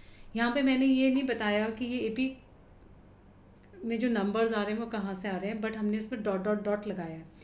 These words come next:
जैसे हम डॉट, डॉट, डॉट लगाते हैं, इसका meaning ही यही होता है कि ये ख़त्म नहीं होगी। तो जैसे ही हम बोलते हैं ख़त्म नहीं होगी, तो ये क्या बन गई?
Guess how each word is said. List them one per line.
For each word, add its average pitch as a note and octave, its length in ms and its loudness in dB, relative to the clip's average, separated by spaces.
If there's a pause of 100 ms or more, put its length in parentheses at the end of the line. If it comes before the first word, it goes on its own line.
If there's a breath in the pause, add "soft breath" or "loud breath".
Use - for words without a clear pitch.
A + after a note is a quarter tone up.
(340 loud breath)
जैसे B3 240 2
हम C#4+ 120 4
डॉट, A#3+ 220 4
डॉट, B3+ 160 2
डॉट A3+ 260 2
लगाते A3+ 360 -2
हैं, A3+ 80 -2
इसका C4 160 -2
meaning A#3 380 2
ही C4 120 2
यही A#3 120 2
होता G#3+ 220 0
है B3+ 160 -2 (380 loud breath)
कि A#3+ 80 -4
ये C4+ 60 4
ख़त्म C4 340 0
नहीं C4 160 6
होगी। D#3+ 280 0 (560 loud breath)
तो A#3+ 60 2
जैसे A3+ 320 6
ही E4+ 60 10
हम D4 100 8
बोलते C4 260 4
हैं C4+ 140 4
ख़त्म B3+ 300 -2
नहीं C4 220 4
होगी, A#3 280 -2
तो C4+ 140 -4
ये A#3+ 80 -2
क्या A#3+ 180 -4
बन A3 240 0
गई? C4+ 100 2